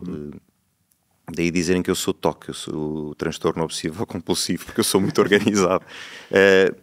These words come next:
Speaker 2: as corridas têm, trazem-te isto de bom, que é, eh, eu tenho a minha vida toda planeada até ao final do ano em termos de corridas. Tenho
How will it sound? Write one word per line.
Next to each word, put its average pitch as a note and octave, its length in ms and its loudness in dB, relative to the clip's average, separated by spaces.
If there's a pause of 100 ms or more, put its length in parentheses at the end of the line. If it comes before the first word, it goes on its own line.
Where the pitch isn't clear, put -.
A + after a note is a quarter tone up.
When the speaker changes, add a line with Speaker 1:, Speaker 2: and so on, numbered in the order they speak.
(120)
Speaker 2:
as G2 100 0
corridas G#2 380 0
têm, G#2 220 0
trazem-te G2+ 440 -2
isto - 220 -10
de F2+ 40 -10
bom, G#2 260 -2 (260)
que - 180 -10
é, D#2 60 -4
eh, D#2 380 -10
eu - 80 -10
tenho G2+ 160 -2
a - 40 -2
minha G2 140 0
vida G2 180 0
toda F#2+ 240 -2
planeada F2 380 0
até E2+ 140 -8
ao E2 60 -8
final F2 220 -8
do E2+ 120 -2
ano F2+ 100 -2
em F2 60 -4
termos F2 220 -8
de - 60 -20
corridas. E2 340 -6
Tenho C#2+ 460 -16